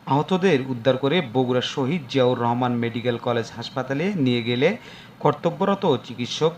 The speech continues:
বায়েজিৎ নামের শিশুটিকে মৃত ঘোষণা করেন। আহত অবস্থায় বেলাল হোসেন ও তার স্ত্রী সাথী খাতুন বাইশ হাসপাতালে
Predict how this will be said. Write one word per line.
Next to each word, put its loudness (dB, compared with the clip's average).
বায়েজিৎ 4
নামের 0
শিশুটিকে -4
মৃত -2
ঘোষণা -2
করেন। 2
আহত -2
অবস্থায় 4
বেলাল 4
হোসেন 0
ও 2
তার 0
স্ত্রী -4
সাথী -4
খাতুন 0
বাইশ 2
হাসপাতালে -4